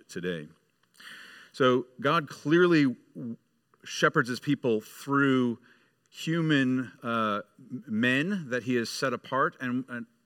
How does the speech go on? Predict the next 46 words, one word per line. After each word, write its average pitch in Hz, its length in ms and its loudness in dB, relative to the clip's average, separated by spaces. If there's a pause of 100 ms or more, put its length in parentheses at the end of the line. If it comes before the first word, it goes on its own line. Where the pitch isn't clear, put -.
(220)
and 117 240 -6
we'll 123 120 -2
see 160 180 -2
that 147 160 4
in 127 140 -2
chapter 135 340 -2
five 131 300 -2
of 117 160 -4
First - 300 -6
Peter. 151 300 -2 (220)
But 135 80 -4
before 175 380 -2
we 151 100 0
do 143 200 -2
that, 131 220 2
I 120 80 -8
think 147 180 -4
it's - 100 -10
helpful 151 280 -4
for 120 260 -4
us 113 120 -6
to 117 140 -6
take 139 260 -8
a 135 60 -6
look 120 260 -6
back 120 380 0 (220)
through 139 400 0 (440)
the 117 80 -6
pages 127 340 0
of 107 120 -4
Scripture 131 380 -6
to 101 80 -8
see 180 420 -4
God's 123 360 0
pattern 104 720 -2
and 110 140 -8
how 139 200 -2
we 120 160 -2
got 107 320 -6
to 95 300 -10 (280)
First - 420 -6
Peter 98 260 -4
chapter 92 400 -8
five. 85 460 -12 (460)
The, 117 200 0
the, 127 160 -4